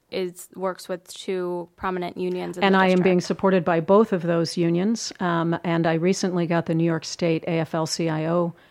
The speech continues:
Speaker 2: endorsement. I have the New York State Building Trades, uh, Building and Construction Trades endorsement, and, and many others. So yes, um, I do have quite a few union endorsements.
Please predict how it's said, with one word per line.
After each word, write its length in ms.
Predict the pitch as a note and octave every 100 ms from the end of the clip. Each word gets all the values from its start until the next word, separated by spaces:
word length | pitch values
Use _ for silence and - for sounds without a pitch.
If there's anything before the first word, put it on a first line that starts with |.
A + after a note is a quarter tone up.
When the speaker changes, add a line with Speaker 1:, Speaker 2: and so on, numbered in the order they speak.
| -
Speaker 2:
endorsement. 600 | F3+ E3+ F3 - G#3 A3+ - - - - -
I 60 | E3
have 200 | D#3+ D#3+
the 80 |
New 120 | D#3+ E3
York 180 | D#3+
State 380 | - - E3+ D#3
Building 320 | F3 E3+ F3
Trades, 580 | E3+ F3 F3 E3+ - - -
uh, 140 | E3+
Building 260 | D#3 F3 E3+
and 100 | D#3+
Construction 520 | D#3+ - F#3+ - G3
Trades 340 | - F#3 F#3 F#3
endorsement, 540 | F#3 F#3 - G3 F#3+ - - - -
and, 320 | F3 E3 -
and 160 | F3+ E3
many 220 | E3 D#3
others. 360 | D3+ C#3 D3 -
So 160 | - E3
yes, 440 | D#3+ C#3+ - - -
um, 320 | E3+ D#3 D3 E3
I 40 |
do 180 | D#3+ D#3+
have 180 | D3+ -
quite 180 | E3
a 60 | D#3
few 340 | - D#3 C#3+ -
union 320 | E3 D3+ C#3+
endorsements. 600 | C#3+ C#3 C#3 C#3+ D#3